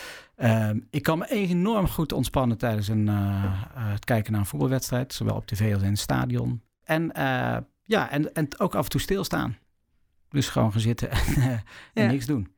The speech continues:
Speaker 1: Gewoon stilstaan,
Speaker 2: Ja.
Speaker 1: want we hollen hard hier in de geneeskunde. We, we zijn echt over het algemeen, als ik kijk naar mezelf, maar zeker naar mijn collega's, eh, eh, we zijn allemaal, eh, gedreven, betrokken
Speaker 2: Ja.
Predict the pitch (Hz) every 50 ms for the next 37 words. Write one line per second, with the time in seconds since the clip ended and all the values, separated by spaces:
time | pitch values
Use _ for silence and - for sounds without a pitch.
0 | _ _ _ 135 127 - - 127 127 120 113 - 107 107 107 110 113 123 117 139
1 | 151 131 120 113 131 135 - - - 139 123 117 117 117 113 107 104 - - 110
2 | 98 92 - - - 95 98 98 101 110 113 - 110 - - - - - - -
3 | - 127 - - - 120 117 117 113 - - 123 120 107 107 110 110 104 101 98
4 | - - - - - - - _ _ - 107 - 110 101 95 98 98 95 95 98
5 | 95 90 90 90 92 90 92 87 90 - 95 92 92 - 98 90 87 87 87 90
6 | - - 98 87 87 92 92 - - - - - - - - 107 98 95 95 98
7 | 104 - - - - - - - - - - - - - - - _ _ - -
8 | 113 107 101 101 101 101 104 117 123 120 117 110 107 107 101 95 92 92 95 95
9 | 92 90 85 85 82 85 82 - _ _ _ - - - 117 107 117 101 92 95
10 | 95 - - 82 85 - _ - 135 113 - - - - 202 196 87 85 87 87